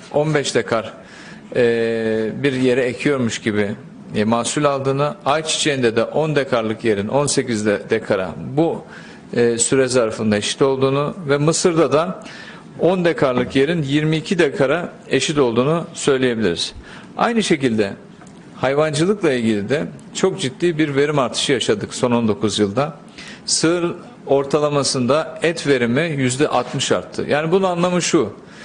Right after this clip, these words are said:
daha ön-, e, iki sığırı olan, e, vatandaşımız, bugün iki sığırı olan vatandaşımız sanki yirmi sene öncesinin üç sığırı varmış gibi, e, işlemlerini yapabiliyor.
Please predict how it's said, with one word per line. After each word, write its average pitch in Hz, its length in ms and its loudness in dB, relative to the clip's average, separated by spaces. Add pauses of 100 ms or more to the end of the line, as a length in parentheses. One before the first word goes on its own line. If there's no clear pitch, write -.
(300)
daha 156 200 2
ön-, 185 280 0
e, 131 220 2
iki 151 380 -2
sığırı 147 340 2
olan, 151 460 0 (920)
e, 123 340 2
vatandaşımız, 135 880 0
bugün 196 220 4
iki 175 200 0
sığırı 123 320 2
olan 117 260 2
vatandaşımız 123 640 0
sanki 160 400 -2
yirmi 147 320 2
sene 135 220 0
öncesinin 123 640 0
üç 156 160 0
sığırı 123 360 2
varmış 113 360 0
gibi, - 160 -12 (960)
e, 110 680 0
işlemlerini 123 580 0
yapabiliyor. 92 560 -2